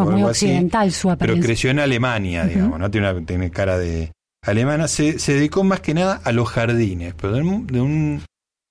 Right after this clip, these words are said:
Speaker 2: este, con un estudio académico y
Speaker 1: Ah.
Speaker 2: científico del cuidado y del desarrollo de los jardines.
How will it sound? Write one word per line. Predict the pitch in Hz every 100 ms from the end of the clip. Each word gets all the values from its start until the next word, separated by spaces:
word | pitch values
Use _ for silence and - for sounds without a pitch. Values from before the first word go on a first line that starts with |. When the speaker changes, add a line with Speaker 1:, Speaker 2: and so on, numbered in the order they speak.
| -
Speaker 2:
este, | 110 107
con | 107 110
un | 127
estudio | 127 139 139 156 139 104
académico | 107 110 120 131 131 139 135 147
y | 131
Speaker 1:
Ah. |
Speaker 2:
científico | 104 107 98 107 117 123 110 131 143 - _ _
del | 98 95 82
cuidado | 107 107 117 120 127 127
y | 110
del | 92 87 85
desarrollo | 92 - 95 104 107 120 104 98 90 87 85 92
de | 90 95
los | 92
jardines. | - 135 151 135 139 165